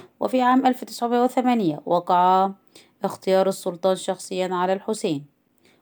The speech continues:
وهو من قبيلة ذوي عون، بالرغم من معارضة جمعية الاتحاد والترقي التي ساندت مرشحا من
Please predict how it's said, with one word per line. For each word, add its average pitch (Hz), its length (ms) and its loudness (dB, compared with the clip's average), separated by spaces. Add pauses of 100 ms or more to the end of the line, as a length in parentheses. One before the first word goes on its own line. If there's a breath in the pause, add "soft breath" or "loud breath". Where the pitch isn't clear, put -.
(120)
وهو 165 260 2
من 185 420 0 (140)
قبيلة 180 640 0 (360)
ذوي 180 360 2
عون، 165 460 2
بالرغم 170 380 -2
من 180 120 -2
معارضة 180 420 2 (100)
جمعية 185 300 0
الاتحاد 185 680 -2
والترقي 196 680 -2
التي 160 300 -4
ساندت 175 560 0 (680 soft breath)
مرشحا 196 520 -2
من 190 560 -4